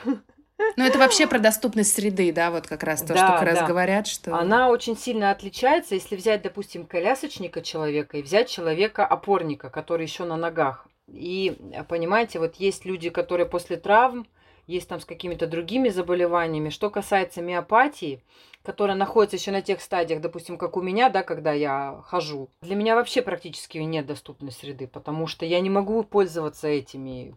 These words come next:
Speaker 1: благами. <laughs> Вот. И знаете, вот, э, интересный момент тоже из-за низкой осведомлённости. Я всегда, когда я хожу в больницу, я одеваюсь прилично.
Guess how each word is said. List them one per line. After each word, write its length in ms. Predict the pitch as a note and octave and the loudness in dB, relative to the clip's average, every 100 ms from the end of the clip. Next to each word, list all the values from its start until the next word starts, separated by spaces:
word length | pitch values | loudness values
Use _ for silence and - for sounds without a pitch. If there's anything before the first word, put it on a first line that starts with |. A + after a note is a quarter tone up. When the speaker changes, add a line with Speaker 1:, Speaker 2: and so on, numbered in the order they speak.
| _ | _
Speaker 1:
благами. 720 | D#3+ G3+ G#3 G3+ G3 A3 D4 - | 2 4 8 8 8 6 2 0
<laughs> 160 | D4 D4 _ G#4+ A4+ G4+ D#4+ _ G#3 | -4 -6 _ -14 -14 -14 -20 _ -12
Вот. 380 | F#3+ G#3 F#3+ - | -4 0 0 -2
И 200 | F3+ F#3+ | -4 -2
знаете, 340 | F3+ A3+ C4 F#3 | 2 2 2 0
вот, 240 | E3 D#3+ | -2 -2
э, 300 | D#3+ D3+ - - - | -2 -2 -4 -8 -14
интересный 500 | D#3 E3+ F3+ F3 E3 | -8 -4 -2 -4 -6
момент 380 | E3 F#3 B3 | -4 0 -2
тоже 340 | G3+ F#3+ E3 E3 | 0 -2 0 -2
из-за 180 | D3+ F3 | -2 -4
низкой 320 | F3 - D#3+ | -4 -4 -6
осведомлённости. 840 | D#3 D#3+ D#3 D#3 G3+ A#3 G3+ - | -6 -6 -4 0 0 0 -4 -8
Я 260 | E3 F3 - _ _ _ _ _ | 0 2 2 _ _ _ _ _
всегда, 360 | - F#3+ F3+ E3+ | -12 -4 4 4
когда 260 | D3+ D3+ E3+ | 4 0 0
я 80 | |
хожу 300 | D#3+ E3 F3 | 0 -4 -6
в 60 | E3 | -4
больницу, 580 | E3 F3+ C#4 - D3+ D3 _ | -2 0 -2 -4 -14 -16 _
я 180 | E3+ G#3+ | 4 6
одеваюсь 560 | G#3+ F3+ F#3+ G#3 G#3 - | 6 2 4 2 0 -12
прилично. 580 | F3 D#3+ D3+ - C#3+ | -12 -10 -10 -12 -14